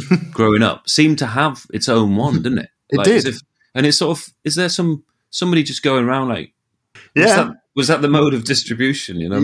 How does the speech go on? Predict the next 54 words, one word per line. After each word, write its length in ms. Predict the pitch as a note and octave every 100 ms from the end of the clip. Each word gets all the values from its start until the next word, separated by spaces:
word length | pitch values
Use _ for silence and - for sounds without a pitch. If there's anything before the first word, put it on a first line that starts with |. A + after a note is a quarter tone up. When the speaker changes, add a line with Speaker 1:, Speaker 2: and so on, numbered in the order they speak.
| D#3
Speaker 2:
I 20 |
mean? 60 | F2+
Speaker 1:
Yeah, 200 | F#2 D#3
Speaker 2:
Like, 100 | A#2+
via, 240 | G2 B2 A2+
Speaker 1:
yeah. 220 | G#2+ G2 -
Speaker 2:
via 280 | A2 C3 A#2
foliage? 880 | - C3+ D3 D#3 F3 F3+ F3+ - _ _ _ _
Do 100 | -
you 60 | G2+
know 80 | A2+
what 80 |
I 20 | A#2
mean? 160 | G#2
Like, 200 | - F#2
via, 300 | - A2 G#2 G2+
Speaker 1:
<laughs> 560 | _ - - _ _ -
It 100 | B2
Speaker 2:
via 100 | A#2
Speaker 1:
was. 120 | B2
Speaker 2:
that 180 | C3 A#2
kind 100 | C#3+
Speaker 1:
It 60 | A#2+
Speaker 2:
of 60 |
ivy 420 | C3 C#3+ D3 B2
stuff 340 | A2+ - F2+ -
that 100 | D#2
grows 340 | - G#2+ G2+
on 180 | G2+ F#2+
the, 120 | F#2+ F2 _ _
grows 300 | G#2+ G#2+ G2+
on 80 | G2+
the 80 |
Speaker 1:
Yeah. 80 | C3+
Speaker 2:
floor 240 | A#2+ A2 F#2+
of 60 |
a 60 | F2+
forest, 440 | F2+ A#2 D2+ -
like, 180 | D#2 D2+
in 120 | -
an 120 | F2 F2+
urban 360 | F#2 F2 E2+
setting. 360 | E2+ A2 - - _ _ - -
Speaker 1:
Oh, 60 |
you 180 | A#2 A2
think 200 | B2+ A#2
it 80 | G2+
maybe 260 | G2+ F#2+ F#2
came 400 | - G2+ F2+ F#2
out 340 | F#2 E2+ -
of 140 | F2+ -
that 240 | G2+ F#2
somehow 320 | - D#2+ D2+ D#2
organically? 840 | D2+ C#2+ F#2+ F2+ - C#2+ C2+ -